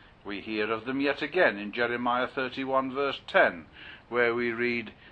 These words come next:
"Hear the word of the Lord, O ye nations, and declare it in the isles afar off, and say, He that scattered Israel will gather him,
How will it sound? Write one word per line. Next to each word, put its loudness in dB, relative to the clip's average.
"Hear 0
the 2
word 4
of -4
the 0
Lord, 4
O 0
ye -6
nations, -2
and -2
declare 4
it -6
in -4
the -4
isles 4
afar 6
off, 0
and -10
say, 0
He -4
that 2
scattered 0
Israel 0
will -4
gather 4
him, -2